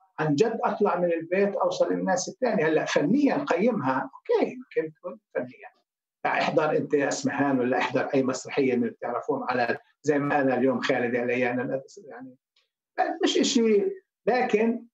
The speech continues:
صارت ردود فعل عند الناس، وهاي ردود فعل ما بتقدر تتحكم فيها.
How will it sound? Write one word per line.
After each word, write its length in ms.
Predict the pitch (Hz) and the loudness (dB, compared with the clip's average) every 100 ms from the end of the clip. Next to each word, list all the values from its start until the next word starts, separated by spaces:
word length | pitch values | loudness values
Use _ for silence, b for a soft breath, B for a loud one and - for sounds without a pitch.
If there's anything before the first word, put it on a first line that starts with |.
| _ _ _ _ | _ _ _ _
صارت 520 | - 247 240 240 240 | -2 2 4 2 2
ردود 380 | 151 143 226 - | 2 2 0 2
فعل 320 | 214 185 151 | 2 2 2
عند 220 | 170 151 | 0 2
الناس، 380 | 147 147 151 190 | 2 2 2 2
وهاي 180 | 226 285 | 2 2
ردود 280 | 277 285 | 2 2
فعل 400 | - 262 233 226 | 2 2 2 2
ما 200 | 240 - | 2 0
بتقدر 300 | - 269 220 | 0 2 2
تتحكم 560 | - - - 180 - 139 | 2 -2 -2 -2 0 -2
فيها. 460 | - 269 277 - | 0 0 2 0